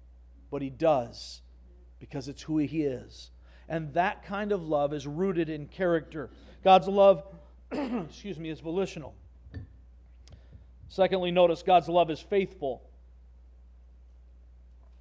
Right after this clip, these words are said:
God's love is faithful. When you think of faithful, think in terms of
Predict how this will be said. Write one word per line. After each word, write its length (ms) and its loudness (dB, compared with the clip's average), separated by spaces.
God's 220 2
love 180 2
is 180 -6
faithful. 720 -2
When 120 -8
you 80 -6
think 200 0
of 120 0
faithful, 720 0
think 220 -4
in 120 -4
terms 380 -4
of 260 0